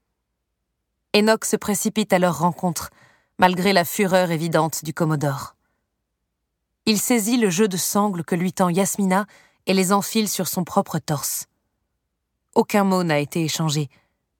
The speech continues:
mais il se sourit, soulagé d'être ainsi armé pour vivre ou mourir ensemble. « Là où nous allons, tu n'auras pas besoin de ça. » Les trois adolescents se tournent vers le Commodore d'un seul mouvement. «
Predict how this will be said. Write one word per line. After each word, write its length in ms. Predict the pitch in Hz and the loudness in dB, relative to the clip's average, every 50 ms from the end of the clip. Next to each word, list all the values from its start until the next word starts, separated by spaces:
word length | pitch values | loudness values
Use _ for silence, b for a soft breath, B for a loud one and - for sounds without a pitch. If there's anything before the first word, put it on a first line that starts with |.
| _ | _
mais 120 | 180 185 190 | 0 0 0
il 120 | 196 175 | 0 -2
se 120 | - - 202 | -2 -4 -4
sourit, 400 | - - 196 180 160 160 160 143 _ _ _ _ _ _ _ _ _ _ | -4 -4 -4 -2 -2 -2 -4 -4 _ _ _ _ _ _ _ _ _ _
soulagé 540 | - - - 233 220 208 196 185 151 208 196 | -10 -4 0 2 2 4 4 2 2 0 0
d'être 260 | 156 165 151 - - | 0 -2 -4 -4 -4
ainsi 240 | 180 165 - - 196 - | -4 -4 -2 -4 -2 -2
armé 360 | 170 175 170 185 185 185 - | -2 0 0 0 0 -2 -2
pour 180 | - - 156 | -4 -6 -6
vivre 320 | 151 143 185 180 160 139 143 | -4 -2 -2 -2 -2 -2 -2
ou 60 | 156 | 0
mourir 400 | 160 170 170 151 175 165 156 143 | 0 0 0 0 0 -2 -2 -2
ensemble. « 500 | 156 143 - - 160 151 139 139 135 131 - _ _ _ _ _ _ _ _ _ _ _ _ _ _ _ _ _ _ _ _ _ _ _ _ _ _ _ _ _ _ _ _ _ _ _ _ _ _ _ _ _ _ _ _ _ | -4 -4 -2 -2 -2 -2 -2 -4 -6 -8 -12 _ _ _ _ _ _ _ _ _ _ _ _ _ _ _ _ _ _ _ _ _ _ _ _ _ _ _ _ _ _ _ _ _ _ _ _ _ _ _ _ _ _ _ _ _
Là 260 | - 160 170 180 165 202 | 0 4 6 6 6 6
où 80 | 202 | 4
nous 240 | 202 202 208 185 165 | 2 2 2 2 2
allons, 280 | 202 196 190 190 190 - | 2 2 2 0 0 -2
tu 120 | - 190 | 0 2
n'auras 220 | 190 180 151 180 | 2 2 2 2
pas 220 | - - - 208 185 | 2 2 2 2 2
besoin 260 | 156 180 147 165 160 | 2 0 0 0 0
de 60 | 160 | 0
ça. » 360 | 143 - - - 160 - - - _ _ _ _ _ _ _ _ _ _ _ _ _ _ _ _ _ _ _ _ _ _ _ _ _ _ | 0 -2 -2 -2 -2 -2 -4 -8 _ _ _ _ _ _ _ _ _ _ _ _ _ _ _ _ _ _ _ _ _ _ _ _ _ _
Les 140 | - 208 202 | 0 0 0
trois 260 | - - 240 240 - | 2 2 2 4 4
adolescents 480 | 214 180 180 185 185 196 - - 214 220 | 2 0 0 0 0 0 0 0 0 0
se 140 | - - 196 | 0 -2 -4
tournent 400 | - - - 226 214 208 185 170 | -4 0 0 2 2 2 0 0
vers 160 | 160 165 160 | 0 0 0
le 80 | 160 | -2
Commodore 500 | 151 - 196 180 180 180 160 180 185 196 | -2 -2 0 0 0 0 2 2 2 2
d'un 160 | 170 165 170 175 | 2 0 -2 -2
seul 300 | - - - 190 190 185 | -2 0 0 0 0 0
mouvement. « 440 | 180 175 160 139 160 165 151 139 | 0 -2 -2 -2 -2 -2 -2 -4